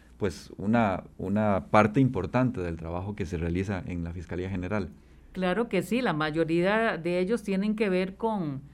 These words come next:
Speaker 2: con hechos de corrupción presuntamente cometidos por personas, eh, de, que forman parte de los tres poderes de la República. Todos los casos se atendieron, se diligenciaron, hay unos que todavía se mantienen porque son casos complejos, ¿verdad?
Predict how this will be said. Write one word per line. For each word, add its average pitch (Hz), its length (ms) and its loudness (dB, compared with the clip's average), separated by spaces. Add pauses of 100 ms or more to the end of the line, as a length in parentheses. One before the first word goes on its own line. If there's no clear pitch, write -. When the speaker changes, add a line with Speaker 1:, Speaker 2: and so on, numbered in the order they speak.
(260)
Speaker 2:
con 180 200 2
hechos 175 280 0
de 220 140 4
corrupción 214 800 2 (160)
presuntamente 185 960 2
cometidos 165 540 0
por 190 180 -2
personas, 175 720 -2
eh, 135 560 -2
de, 139 320 -2
que 135 240 -4 (220)
forman 175 380 0
parte 175 280 0
de 190 60 0
los 160 160 0
tres 170 200 0
poderes 170 380 2
de 190 80 0
la 175 120 0
República. 202 720 0 (560)
Todos 202 260 6
los 226 180 4
casos 196 360 4
se 214 100 2
atendieron, 208 840 2
se 185 160 2
diligenciaron, 170 960 2
hay 156 160 0
unos 202 180 -4
que 220 120 -2
todavía 147 400 2
se 196 100 0
mantienen 180 560 0
porque 160 240 -2
son 156 220 -4
casos 175 320 0
complejos, 170 640 0
¿verdad? 151 400 -2